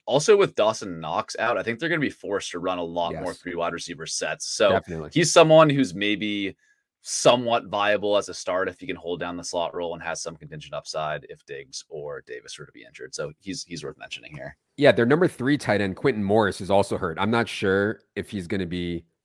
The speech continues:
Speaker 2: up this week or not, but yeah, I mean, they've been running so many two tight end sets and three tight end sets, and they're gonna be, have to go three wide receiver a ton,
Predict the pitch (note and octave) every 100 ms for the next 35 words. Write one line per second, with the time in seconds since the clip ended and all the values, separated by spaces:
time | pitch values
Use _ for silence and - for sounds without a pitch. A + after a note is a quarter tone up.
0 | _ - G#2 - G#2 - A2 G#2 - F2
1 | E2+ G#2+ B2 A2+ G2 F#2 A2 F#2+ F2+ F#2
2 | - _ - B2+ B2 G#2+ F#2 - - A#2+
3 | G#2+ G2 F#2 - G2+ G2+ F2+ F2+ E2+ G2
4 | F2 F#2+ E2+ G2 G2+ F#2 F2 - F#2 -
5 | F2 F2+ F2+ E2+ E2 - F2+ E2+ D#2+ _
6 | _ _ D#3 A#2 F#2+ E2 - F2 E2 -
7 | F#2+ E2